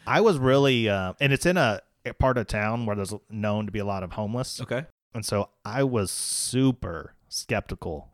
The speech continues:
Speaker 1: about going to this place
Speaker 2: Okay.
Speaker 1: because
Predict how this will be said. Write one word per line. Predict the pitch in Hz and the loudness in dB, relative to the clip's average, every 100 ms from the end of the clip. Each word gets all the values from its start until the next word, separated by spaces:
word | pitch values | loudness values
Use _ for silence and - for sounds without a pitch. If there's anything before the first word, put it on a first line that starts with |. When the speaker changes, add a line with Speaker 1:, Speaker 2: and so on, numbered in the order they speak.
| - | -12
Speaker 1:
about | 101 87 82 | -6 -6 -4
going | 92 85 | -6 -6
to | |
this | 80 - | -10 -10
place | - - - - _ | -10 -10 -14 -18 _
Speaker 2:
Okay. | 117 104 110 123 127 | -14 -8 -6 -6 -8
Speaker 1:
because | - 107 107 98 90 | -6 -2 0 0 -2